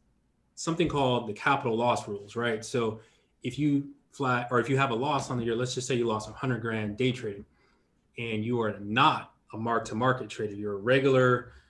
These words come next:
you know, you, you didn't elect it, right? You didn't elect mark-to-market. You lose a hundred thousand,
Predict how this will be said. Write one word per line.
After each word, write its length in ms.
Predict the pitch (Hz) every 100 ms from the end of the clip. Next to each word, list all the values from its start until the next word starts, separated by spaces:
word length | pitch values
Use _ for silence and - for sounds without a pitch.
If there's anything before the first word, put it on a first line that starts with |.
| _ _ _ _ -
you 80 |
know, 120 | 113 104
you, 180 | 117 127
you 120 | 131
didn't 160 | 139 131
elect 320 | 123 113 -
it, 120 | 107
right? 160 | 110 110
You 80 | 117
didn't 200 | 120 120
elect 260 | 113 107
mark-to-market. 600 | 107 104 107 101 - 120 _ _ _ _
You 120 | 127 170
lose 200 | 202 180
a 60 |
hundred 280 | 160 160 143
thousand, 540 | 139 139 143 139 139